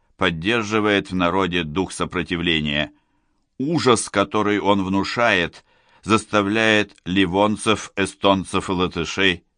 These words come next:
рисковать жизнью, лишь бы не попасть под его иго. Вооружённые крестьяне во главе с Иво Шенкенбергом, прозванным за отвагу Аннибал, неожиданно нападают на врага,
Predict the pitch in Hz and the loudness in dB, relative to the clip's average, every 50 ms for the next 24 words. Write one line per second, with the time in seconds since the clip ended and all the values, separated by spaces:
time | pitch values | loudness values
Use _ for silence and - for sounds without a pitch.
0 | _ _ - 90 101 95 - - 90 87 82 95 95 85 73 71 82 107 113 92 | _ _ -2 0 0 0 0 -2 -2 0 2 2 0 0 -2 -2 0 0 0 0
1 | 87 90 90 85 92 98 87 78 - 95 90 90 87 85 - 82 80 - 85 85 | 0 -2 0 2 2 0 0 -2 -2 -2 0 0 0 0 -2 -2 0 0 0 0
2 | 80 - - 90 87 82 87 90 90 90 98 104 98 - 131 131 107 - 78 76 | 0 -2 -4 -4 -4 -2 -2 -2 0 0 0 -2 -2 -2 -2 -4 -4 -2 -4 -6
3 | - - - _ _ _ _ _ _ _ _ _ _ _ _ _ 78 82 92 92 | -6 -6 -10 _ _ _ _ _ _ _ _ _ _ _ _ _ 0 4 4 6
4 | 95 98 101 92 95 113 113 107 101 101 101 95 85 - 90 90 85 - - - | 6 4 2 2 4 4 4 4 4 4 4 2 2 0 0 -2 -2 -2 -4 -2
5 | 90 90 92 90 90 90 87 85 82 85 85 87 90 95 95 90 - - - - | 0 2 2 2 2 0 0 -2 -2 -2 -2 0 2 2 2 0 -2 -8 -8 -4
6 | 95 95 92 87 90 90 82 - - - 85 85 87 85 78 - 95 95 92 87 | 0 0 2 2 2 0 0 -2 -4 -2 -2 0 -2 -2 -2 -2 -2 -2 0 0
7 | 92 101 107 101 87 117 120 123 - _ _ _ _ _ _ _ _ - - 117 | 2 0 0 2 2 0 0 0 -2 _ _ _ _ _ _ _ _ 0 4 4
8 | 120 101 98 101 104 104 101 104 107 104 92 85 101 98 95 - 98 104 104 101 | 4 4 2 0 0 0 2 2 0 0 0 2 2 2 2 2 4 4 4 4
9 | 90 92 101 101 95 - _ _ - 92 95 101 104 101 107 101 92 87 98 98 | 4 2 0 0 0 -4 _ _ 0 2 4 4 4 4 4 4 4 6 6 6
10 | 101 104 101 98 _ _ _ _ _ _ _ _ _ _ - 185 208 107 107 104 | 6 6 4 0 _ _ _ _ _ _ _ _ _ _ 0 2 4 4 4 4
11 | 92 104 160 143 113 127 117 110 107 107 104 98 92 - 98 92 85 98 95 92 | 4 2 2 2 4 4 4 6 6 6 4 4 4 4 4 4 6 6 6 6
12 | 90 82 82 87 90 87 85 87 85 82 78 80 82 87 92 - | 4 2 2 2 2 2 4 4 2 2 4 4 4 4 2 0